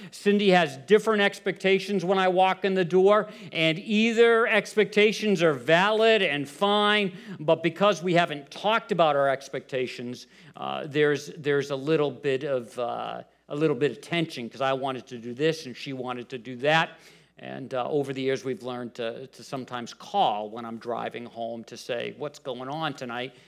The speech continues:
And that's kind of her decode, "What is your expectations for this evening? We don't have anything going on. You know, what do you wanna do?"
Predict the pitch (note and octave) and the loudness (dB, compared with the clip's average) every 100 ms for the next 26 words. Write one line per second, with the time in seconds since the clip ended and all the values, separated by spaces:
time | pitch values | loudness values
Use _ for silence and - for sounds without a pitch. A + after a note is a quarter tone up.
0 | _ B2 B2+ - C3 B2+ A2 B2+ A#2+ A#2 | _ -10 -10 -10 -8 -8 -8 -8 -8 -8
1 | - A#2 A#2+ A2+ A#2 A#2+ B2 A#2 A#2 A#2 | -6 -4 -2 -4 -6 -6 -6 -12 -8 -6
2 | A2+ - - - A#2+ - A#2+ - B2+ A#2+ | -8 -10 -12 -10 -10 -8 -12 -12 -14 -14
3 | - D#3 C#3+ B2 A#2+ A#2 B2 B2 B2+ B2 | -6 -4 -4 -8 -10 -10 -8 -8 -10 -10
4 | A#2 A2+ B2 D3 D3 C3+ - _ _ _ | -12 -10 -6 -2 -4 -6 -14 _ _ _
5 | A#2+ A#2 A#2+ _ _ A#2+ B2 B2+ B2 B2 | -12 -12 -12 _ _ -10 -8 -6 -6 -8
6 | A#2+ C#3 A#2 | -4 0 0